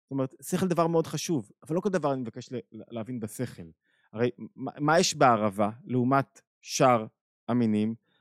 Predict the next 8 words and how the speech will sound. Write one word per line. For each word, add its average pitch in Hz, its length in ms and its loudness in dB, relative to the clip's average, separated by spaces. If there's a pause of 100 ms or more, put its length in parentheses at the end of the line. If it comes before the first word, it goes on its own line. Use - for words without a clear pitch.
(160)
הערבה 123 340 2
נקראת 175 480 0
אחוונה, 127 520 -4 (160)
על 101 120 -18
זה 147 140 -2
שהערבות 139 800 -2
גדלות 147 420 -2
בערבות. 151 880 -2